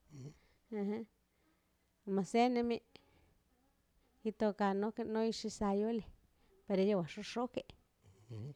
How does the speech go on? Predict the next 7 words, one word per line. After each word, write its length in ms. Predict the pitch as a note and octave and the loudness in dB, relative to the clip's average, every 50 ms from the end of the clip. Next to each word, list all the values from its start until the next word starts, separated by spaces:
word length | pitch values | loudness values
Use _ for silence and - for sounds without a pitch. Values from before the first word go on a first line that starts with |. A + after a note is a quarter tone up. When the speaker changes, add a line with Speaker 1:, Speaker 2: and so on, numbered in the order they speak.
| _ _ _ _ _ _ _ _ _ _ _ _ _ - | _ _ _ _ _ _ _ _ _ _ _ _ _ -14
Speaker 2:
Xoxoki. 680 | - - G#3 F#3 - - G#3+ A3+ A#3+ - - C4 - - - - - _ _ _ _ _ _ _ _ _ _ _ - | -8 -6 -6 -6 -2 0 0 0 0 0 -2 -4 -4 -4 -10 -20 -20 _ _ _ _ _ _ _ _ _ _ _ -4
Nima 300 | G3+ F#3+ G3 G3 F#3+ F#3 E3 - - _ _ _ _ _ _ _ _ _ _ _ _ _ _ - - - | -2 0 0 0 0 -2 -4 -10 -16 _ _ _ _ _ _ _ _ _ _ _ _ _ _ -20 -10 -4
ke 120 | - G3+ F#3+ | -2 0 0
netoka 640 | G3 F#3+ F#3 F3+ - - F#3 F3 E3+ - F3+ F3 F3 | 2 0 0 -2 -2 -2 -2 -2 0 0 0 2 2
o 140 | F3 F3 F3+ | 2 2 2
itla 280 | G#3+ A#3 - - G#3+ F#3 | 2 0 0 0 2 2
nakatl. 600 | F3+ F3+ F3 - F#3+ - - _ - - - | 2 2 2 2 0 0 0 _ -16 -12 -10